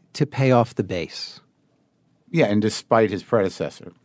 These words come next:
Speaker 1: And in the same week, within the same week, he did an unprecedented amount to undermine the, the treaty,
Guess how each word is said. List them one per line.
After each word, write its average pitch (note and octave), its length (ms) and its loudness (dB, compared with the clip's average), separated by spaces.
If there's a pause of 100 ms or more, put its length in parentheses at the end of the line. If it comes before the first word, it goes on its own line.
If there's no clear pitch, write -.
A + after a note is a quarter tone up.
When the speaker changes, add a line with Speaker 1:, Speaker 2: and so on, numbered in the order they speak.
Speaker 1:
And E3+ 200 6
in F#3 160 8
the E3+ 60 6
same G3 500 6
week, F#3+ 380 2
within A#3 240 4
the G#3 80 0
same A#3 640 4
week, A#3 480 2 (560)
he G3 200 2
did G3+ 240 2
an G3 100 4
unprecedented F#3+ 1300 0
amount C#3+ 440 2 (340)
to - 160 -2
undermine C3 840 6 (760)
the, C3 600 2 (540)
the B2+ 440 0
treaty, G#3 680 2